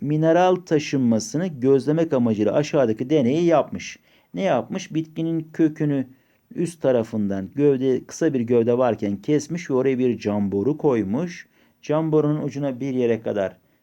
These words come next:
cıva koymuş. Diyor ki deneydeki cam borudaki cıvanın gittikçe yükselmesi bitkide su ve mineral taşınmasında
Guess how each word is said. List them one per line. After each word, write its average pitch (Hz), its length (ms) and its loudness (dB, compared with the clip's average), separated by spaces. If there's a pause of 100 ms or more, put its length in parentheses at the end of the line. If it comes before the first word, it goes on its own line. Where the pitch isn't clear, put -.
(140)
cıva 143 360 0
koymuş. 151 540 0 (420)
Diyor 190 220 2
ki - 260 -2
deneydeki 143 760 0
cam 151 340 0
borudaki 110 460 -2
cıvanın 143 540 0
gittikçe 156 500 -8
yükselmesi 147 800 -2
bitkide 147 360 -4
su 151 180 -4
ve 139 60 2
mineral 139 440 0
taşınmasında 110 920 -4